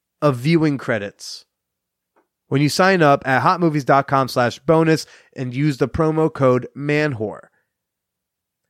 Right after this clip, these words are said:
Not sure you got the cash, not sure it's worth it. That's fair. I get that. Try the free trial, okay? You sign up using the free trial, use my promo code. The twenty-minute free trial turns into a forty-minute free trial.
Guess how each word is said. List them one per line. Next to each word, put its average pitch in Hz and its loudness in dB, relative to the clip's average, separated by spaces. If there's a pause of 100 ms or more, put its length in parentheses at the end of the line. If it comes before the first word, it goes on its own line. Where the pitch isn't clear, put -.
Not 160 2
sure 185 2
you 180 2
got 170 2
the 156 -6
cash, 165 -2
not 143 -2
sure 151 -2
it's - -6
worth 143 -2
it. 190 -2 (180)
That's 160 -4
fair. 127 -2
I 123 -6
get 147 -2
that. 110 -4 (280)
Try 196 2
the 185 -2
free 185 -2
trial, 160 2
okay? 156 -2 (180)
You 139 -6
sign 202 -4
up 185 -4
using 165 -6
the 147 -4
free 180 -4
trial, 151 2 (120)
use 175 -6
my 165 -2
promo 170 -2
code. 147 2 (120)
The 143 -6
twenty-minute 202 0
free 196 -2
trial 202 2 (240)
turns 175 -6
into 165 -6
a 165 -6
forty-minute 113 -6
free 117 -6
trial. 101 -4